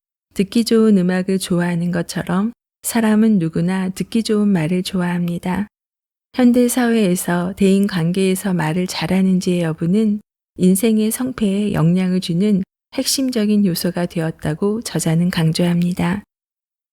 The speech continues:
아름답고 적절한 말을 하면 듣는 사람의 마음을 따뜻하고 즐겁게 만들 수 있고 호감도 얻을 수 있으니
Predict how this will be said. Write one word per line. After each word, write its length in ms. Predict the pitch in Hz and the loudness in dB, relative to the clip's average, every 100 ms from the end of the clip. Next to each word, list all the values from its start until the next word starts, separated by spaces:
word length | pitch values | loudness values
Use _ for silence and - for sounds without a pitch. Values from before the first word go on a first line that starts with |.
| _ | _
아름답고 680 | - 170 220 226 220 - 220 | 0 2 2 2 -2 0 0
적절한 540 | 185 160 185 185 185 | 0 -4 -2 -2 0
말을 300 | 175 151 175 | 0 -2 -2
하면 540 | 180 160 165 202 233 - | -2 -2 -2 -2 -4 -2
듣는 340 | - 185 208 | 4 4 4
사람의 460 | 208 214 196 190 190 | 0 -2 -2 0 0
마음을 580 | 170 147 151 180 202 208 | 0 -2 -2 -2 -2 -4
따뜻하고 840 | 233 240 254 - 190 156 165 170 | -4 -4 -6 -4 -4 -2 -2 -4
즐겁게 540 | 175 185 170 175 - 175 | 0 0 2 -2 0 0
만들 360 | 160 165 180 | 2 2 0
수 180 | 175 185 | 0 -2
있고 440 | 165 - 175 202 240 _ _ _ - | -2 -2 -2 -2 -4 _ _ _ -4
호감도 440 | 262 262 254 247 | 0 2 2 2
얻을 240 | 208 160 175 | 2 2 -2
수 180 | - 190 | 0 0
있으니 560 | 156 - 170 185 190 | -2 -2 0 2 0